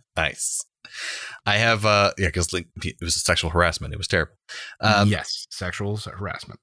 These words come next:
Speaker 1: I have Cleo
Speaker 2: Maybe
Speaker 1: Lane
Speaker 2: assault.
Speaker 1: transporting over to take the place of Bones. Uh, she would calm down the Capellan people and Elaine so much with her singing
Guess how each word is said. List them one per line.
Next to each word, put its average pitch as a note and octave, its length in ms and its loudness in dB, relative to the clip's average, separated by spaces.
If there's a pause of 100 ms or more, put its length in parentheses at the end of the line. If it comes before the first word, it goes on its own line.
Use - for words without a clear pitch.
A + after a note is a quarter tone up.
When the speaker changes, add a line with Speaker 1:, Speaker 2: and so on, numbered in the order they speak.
(120)
Speaker 1:
I A#2+ 120 2
have B2 180 2
Cleo E3 280 8
Speaker 2:
Maybe C3 80 8
Speaker 1:
Lane B2+ 160 6
Speaker 2:
assault. C3+ 100 0
Speaker 1:
transporting A2 600 4
over G2 300 4
to G#2+ 80 2
take A2 220 0
the - 80 0
place G2 300 4 (100)
of F2+ 300 2
Bones. B2 680 6 (560)
Uh, F#2+ 240 6
she - 200 2
would C3 220 2
calm D3 420 2
down C3+ 320 4
the A2 80 2
Capellan A#2+ 560 2
people G#2+ 440 2
and G#2 160 4
Elaine G2+ 600 6
so A#2 260 2
much G#2 260 4
with F#2+ 100 0
her F#2+ 120 4
singing G2 520 2